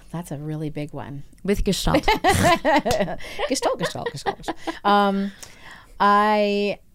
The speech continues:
Speaker 1: wow. Okay, I feel like, um, I, I feel like incredibly lucky. Um, I, I've been, I felt very lucky for these two seasons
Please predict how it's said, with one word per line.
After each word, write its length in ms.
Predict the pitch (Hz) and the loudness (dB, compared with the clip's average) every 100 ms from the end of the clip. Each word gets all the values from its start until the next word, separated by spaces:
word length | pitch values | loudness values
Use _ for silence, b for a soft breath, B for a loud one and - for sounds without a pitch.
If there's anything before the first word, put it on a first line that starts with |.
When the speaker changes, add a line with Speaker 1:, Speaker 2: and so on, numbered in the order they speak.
| - - - B - | -20 -20 -18 B -8
Speaker 1:
wow. 420 | 165 170 135 123 | -4 -2 -2 -2
Okay, 380 | 208 214 156 139 - | -4 0 -2 -2 -2
I 120 | 208 202 | -2 -2
feel 380 | - 208 233 | 0 2 4
like, 540 | 233 185 180 - - - - | 4 4 4 0 -2 -4 -4
um, 540 | 185 170 165 165 165 156 - - - - - - - B B B B B B B - | 0 2 2 0 -2 -4 -4 -4 -4 -4 -4 -6 -8 B B B B B B B 0
I, 220 | 190 - - | 2 2 -4
I 60 | |
feel 200 | 185 208 214 | -2 0 2
like 300 | 208 - - - - - - - - - - - - - | 0 -4 -16 -20 -20 -18 -16 -16 -18 -20 -18 -16 -14 -8
incredibly 520 | 180 175 - 196 214 220 | -8 -8 -2 0 2 0
lucky. 460 | 131 - 196 339 - - - - | -2 -4 -8 -8 -14 -20 -20 -4
Um, 540 | 175 165 165 160 156 - - | -2 0 -2 -4 -6 -12 -6
I, 200 | 165 - | -4 -2
I've 180 | 180 165 | -4 -4
been, 260 | 180 165 160 | -4 -4 -4
I 80 | 170 | -6
felt 240 | - 165 | -4 -2
very 160 | 180 190 | 0 0
lucky 200 | 180 180 | -2 -4
for 100 | 180 | -6
these 140 | 170 | -8
two 120 | - 180 | -6 -6
seasons 600 | 170 165 165 190 - | -4 -4 -6 -6 -10